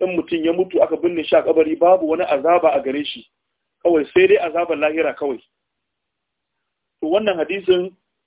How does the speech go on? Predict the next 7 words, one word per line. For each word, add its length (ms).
ingantacce 760
ne 100
gashi 300
nan, 200
muttafaqun 580
alaihi. 380
Manzo 500